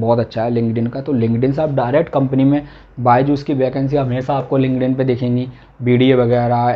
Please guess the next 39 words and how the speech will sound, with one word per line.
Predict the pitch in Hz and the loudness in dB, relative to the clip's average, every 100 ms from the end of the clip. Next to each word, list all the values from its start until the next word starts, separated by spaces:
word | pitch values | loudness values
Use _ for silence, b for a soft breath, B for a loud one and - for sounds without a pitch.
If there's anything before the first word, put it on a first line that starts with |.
| 123 | 0
intern, | 123 127 123 | 0 0 0
एचआर | 123 120 123 123 | -2 -4 -2 -2
intern | 117 123 120 | -2 -2 -2
वगैरह, | 113 113 117 117 | -2 -2 -2 -4
ठीक | 127 143 | -4 -2
है, | 135 | -2
ये | 123 | -2
सब | 123 127 131 B B B - | -2 -4 -6 B B B -4
internship | 123 127 156 - 139 | -2 0 0 0 0
भी | 147 | 2
LinkedIn | 151 135 139 131 131 139 | 0 0 0 0 2 0
से | 139 143 | 2 0
आप | 131 | 0
कर | 139 | -4
सकते | 120 131 - 131 | -6 -10 -12 -10
हैं | 127 123 | -8 -8
student, | - 123 127 127 | -8 -6 -6 -4
ठीक | 151 | -6
है। | 147 B B B B - | -6 B B B B -4
अब | 175 190 - - _ | 2 2 0 -4 _
ये | 151 156 | 0 0
तो | 160 180 | 2 2
हो | 165 | 2
गई, | 180 | 0
चलिए, | 170 175 | 0 -2
private | 175 135 127 139 143 | -2 0 0 0 0
industry | 135 135 131 143 | -2 -2 -2 -2
में | 147 | -2
कैसे | 127 120 135 | -2 -2 0
मौका | 123 123 | 0 0
मिलता | 123 117 143 | -2 -2 0
है। | |
LinkedIn | 131 131 139 151 190 180 - | 2 2 2 2 0 -2 -8
is | 151 127 | -8 -4
the | 143 | -2
best | 120 123 - - | 2 0 -2 -12
according | - 127 123 131 120 | -4 -2 0 0 0
to | 135 | 2
me। | 117 | 0